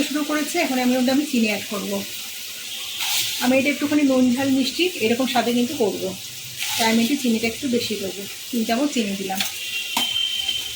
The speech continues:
চিনিটা দিয়ে নেড়ে চেড়ে আবারও ঢেকে দেবো। এর মধ্যে এখন ভেজে রাখা কাজু কিশমিশটা দিয়ে দিলাম। দেখুন বন্ধুরা, আমার ভুনা খিচুড়ি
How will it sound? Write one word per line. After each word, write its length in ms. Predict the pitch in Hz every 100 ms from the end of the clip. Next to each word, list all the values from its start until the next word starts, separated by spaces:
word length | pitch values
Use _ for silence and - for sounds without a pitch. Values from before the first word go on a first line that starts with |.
| - - - - - - - - - -
চিনিটা 280 | - 240 240 247
দিয়ে 120 | 262
নেড়ে 180 | 247 233 247
চেড়ে 140 | 302 254
আবারও 180 | 233 214
ঢেকে 180 | 214 196
দেবো। 160 | 196 202 196 - - - - - - - - - - _ - - - -
এর 100 | 262
মধ্যে 160 | 277 285
এখন 120 | 294 277
ভেজে 180 | 247 254
রাখা 160 | 254 269
কাজু 140 | 226 226
কিশমিশটা 440 | 240 262 247 311 339 - -
দিয়ে 140 | 233 190
দিলাম। 220 | 180 175 190 - - - - - - - - - - - - - - - - - - - - -
দেখুন 200 | 277 285 269
বন্ধুরা, 300 | 262 226 208 196 - - - - - -
আমার 140 | 233 240
ভুনা 160 | 254 269
খিচুড়ি 260 | 277 277